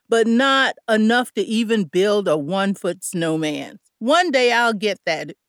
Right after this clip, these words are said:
adventure as well. Rhett, it's been a pleasure chatting with you today.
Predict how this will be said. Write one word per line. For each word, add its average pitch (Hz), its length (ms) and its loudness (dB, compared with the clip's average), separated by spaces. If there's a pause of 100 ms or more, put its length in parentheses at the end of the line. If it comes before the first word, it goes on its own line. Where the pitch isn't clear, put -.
(100)
adventure 175 480 -6
as 160 180 -6
well. 147 440 -8 (840)
Rhett, 254 440 2
it's 190 180 -2
been 180 240 0
a 147 60 -4
pleasure 208 600 -2
chatting 190 520 -6
with 202 220 -6
you 214 160 -4
today. 226 540 -4